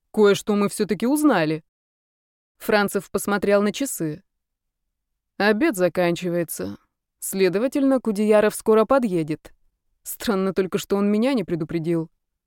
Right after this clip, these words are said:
«Да-да», засуетился Егоров. «Его надо обязательно встретить хоть с каким-то результатом.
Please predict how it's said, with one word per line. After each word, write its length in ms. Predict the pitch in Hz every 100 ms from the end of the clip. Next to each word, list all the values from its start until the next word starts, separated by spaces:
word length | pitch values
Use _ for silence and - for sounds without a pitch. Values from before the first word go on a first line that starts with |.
| _ _ _ _ _ _ -
«Да-да», 680 | 226 196 330 247 175 165 -
засуетился 760 | 196 190 - 190 170 185 185 185
Егоров. 520 | 175 185 185 180 _ _ _ _ _
«Его 220 | 185 202
надо 280 | 202 202 208
обязательно 680 | - 196 208 208 202 202 202
встретить 440 | - 262 285 -
хоть 160 | - 185
с 100 | -
каким-то 380 | 202 226 214 226
результатом. 720 | 214 285 - 175 160 160